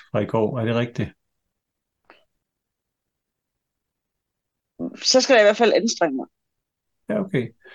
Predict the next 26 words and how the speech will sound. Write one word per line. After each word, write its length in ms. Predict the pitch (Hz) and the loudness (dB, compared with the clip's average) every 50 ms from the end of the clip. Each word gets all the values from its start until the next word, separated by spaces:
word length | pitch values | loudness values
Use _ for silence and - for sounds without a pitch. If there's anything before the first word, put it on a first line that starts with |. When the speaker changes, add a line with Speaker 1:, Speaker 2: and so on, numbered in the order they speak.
| - - - _ _ | -20 -20 -20 _ _
Speaker 2:
Hvis, 140 | - 208 214 | 0 0 4
hvis 200 | 247 262 254 269 | 4 4 4 4
Speaker 1:
Ja. 60 | - | 4
Speaker 2:
jeg, 60 | 247 233 | 6 4
hvis 140 | 285 226 277 | 6 6 6
jeg 140 | 262 254 | 6 6
vidste, 320 | 233 349 370 - - - 262 | 6 4 4 4 2 4 4
jeg 100 | 240 226 | 4 2
skulle 340 | - - 226 214 202 170 - _ _ _ _ _ _ | 2 0 0 0 0 -2 -6 _ _ _ _ _ _
genfortælle 520 | - - 247 269 262 262 214 - 233 214 208 | 2 2 4 4 2 0 2 2 2 4 4
dem 120 | 202 185 | 2 2
dagen 220 | 190 226 214 190 180 | 4 2 4 4 2
efter, 240 | 208 - - 170 - - - - | 0 0 -2 -6 -6 -6 -14 -6
så 120 | - - 226 | -2 -2 4
kunne 100 | - 254 | 4 4
jeg 80 | 208 | 4
godt 160 | - 190 190 175 | 6 4 4 4
lære 220 | 175 175 180 190 | 4 4 4 4
dem 80 | - - | 2 -2
alle 120 | - - | -6 -6
sammen. 280 | - - - - - - _ _ _ _ _ _ _ _ | -8 -8 -10 -12 -14 -20 _ _ _ _ _ _ _ _
Speaker 1:
Mm, 460 | 139 135 139 147 147 143 135 117 104 92 92 - _ _ _ _ | 0 4 4 6 6 6 4 2 0 -2 -6 -10 _ _ _ _
ja. 120 | 143 123 117 - - _ - | -2 -2 -2 -4 -8 _ 0
Speaker 2:
Jeg 100 | - 220 | 2 4
har 160 | 233 214 190 | 4 4 4
en 340 | 190 185 180 165 147 - | 2 2 0 0 -2 -4